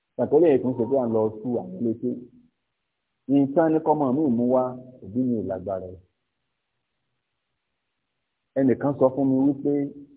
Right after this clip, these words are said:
ìjọba ní bá ṣiṣẹ́ o. Ó ní nígbà tó gba sálárì lóṣù kan, ó ní ìgbà tó ń sanwó oúnjẹ, òun sanwó ní ráìsì fún ráìsì, bí táwọn ti máa ń gbà.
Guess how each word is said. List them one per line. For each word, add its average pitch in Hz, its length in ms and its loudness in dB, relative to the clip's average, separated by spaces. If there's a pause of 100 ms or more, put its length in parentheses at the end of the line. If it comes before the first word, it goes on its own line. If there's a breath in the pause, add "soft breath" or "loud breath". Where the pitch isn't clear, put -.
(1300)
ìjọba 147 340 6
ní 175 120 2
bá 165 140 6
ṣiṣẹ́ 147 280 2
o. 131 120 2 (1600)
Ó 165 60 6
ní 170 140 4
nígbà 180 300 2
tó 127 120 0
gba 123 160 4
sálárì 143 440 2 (100)
lóṣù 127 300 -2
kan, 95 240 -10 (1040)
ó 143 80 4
ní 156 220 2 (260)
ìgbà 127 260 -4
tó 165 120 0
ń 147 200 2
sanwó 120 320 0
oúnjẹ, 113 400 0 (1200)
òun 120 160 -2
sanwó 123 260 2
ní 123 120 2
ráìsì 135 340 0
fún 113 200 -6
ráìsì, 120 260 0
bí 110 120 -6
táwọn 120 200 -2
ti 104 80 -8
máa 113 180 -2
ń 113 60 -2
gbà. 98 160 -4